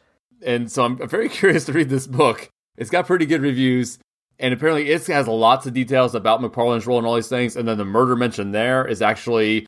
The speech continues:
a nineteen oh five assassination of a former Idaho governor. And McParland gets involved in that investigation. Anyway, in the, in the eighteen eighties, the Pinkerton Agency opens an office in Denver. And there's a corrupt management suspected. So they hire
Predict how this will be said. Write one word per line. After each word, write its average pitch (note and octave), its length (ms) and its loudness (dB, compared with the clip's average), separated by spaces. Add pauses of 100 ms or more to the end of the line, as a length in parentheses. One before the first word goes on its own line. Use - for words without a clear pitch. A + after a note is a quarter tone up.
(240)
a G2+ 80 -8
nineteen A#2 380 0
oh A2 100 2
five C#3 560 2
assassination B2+ 920 0
of A2 340 4
a G#2+ 80 -2
former A#2 440 0
Idaho G#2 440 0
governor. C3 580 -2 (200)
And G#2+ 140 -6
McParland A2+ 380 -2
gets A2 140 -6
involved G2+ 240 -4
in F2 80 -12
that A#2+ 180 0
investigation. C3+ 880 0 (680)
Anyway, B2+ 360 2
in A2 80 -2
the, A2+ 200 2
in A2+ 120 4
the A2 80 4
eighteen C3 260 2
eighties, C3 320 4
the G#2+ 80 -2
Pinkerton A#2+ 340 -2
Agency A#2 440 -2
opens A2 300 0
an G2+ 100 -2
office G#2+ 320 -2
in E2+ 160 -10
Denver. B2 400 0 (500)
And G#2 160 0
there's G2+ 200 -2
a F#2+ 340 4
corrupt A#2 340 2
management A2+ 440 -2
suspected. C3 580 0
So - 80 -4
they G2+ 100 -2
hire A2 500 0